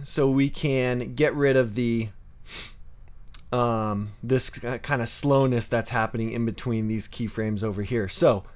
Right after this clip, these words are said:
once again, pre-comp this by bringing your composition into a new comp and, you know, find where the end is, kind of bring this over. Okay, looking good there.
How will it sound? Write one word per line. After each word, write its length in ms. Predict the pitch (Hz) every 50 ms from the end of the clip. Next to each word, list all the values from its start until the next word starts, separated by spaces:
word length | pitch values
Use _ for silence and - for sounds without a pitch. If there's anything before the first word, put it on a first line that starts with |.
| - -
once 300 | - 139 165 196 - -
again, 480 | 202 151 170 170 156 127 104 92 95 - - - - - - - - - - - - - - - - - - - - -
pre-comp 500 | - - 214 202 202 - 151 131 127 -
this 200 | - 131 131 -
by 200 | - 135 127 127
bringing 380 | 117 110 147 160 165 160 156 156
your 160 | 156 147 139
composition 840 | - - 160 156 156 - 151 131 135 151 160 151 - 175 170 165 160
into 300 | 151 139 131 - 139 123
a 40 |
new 160 | 127 139 139 127
comp 360 | - 170 190 196 202 - - - - - - - - - - - - - - - - - - - -
and, 640 | 143 143 147 147 143 139 139 139 135 139 139 135 - - - - - - - - - - - - - - - -
you 80 | -
know, 160 | 123 123 120 117
find 420 | - - 156 147 147 147 147 143
where 120 | 151 151
the 220 | 135 131 139 135 -
end 260 | 147 156 160 175 170
is, 500 | 175 175 175 175 170 160 160 - - - - - - - - - - - - - - - - -
kind 200 | - 151 131 131
of 80 | 117
bring 180 | 120 139 143 143
this 220 | 143 139 135 -
over. 560 | 156 143 143 143 139 135 151 151 147 147 - - - - - - - - - - - - - - - - - - - - - - - - - - - - - - - - - - - - - - - - - - - - - - - - - - - - - - - - - - - - - - - - - - - - - - - - - - - - - - - - - - - - - - - - - - - - - - - - - - - - - -
Okay, 180 | - 135 131
looking 300 | 131 135 127 120 - 120
good 280 | 120 117 131 131 127 120
there. 400 | 139 147 151 151 147 147 139 -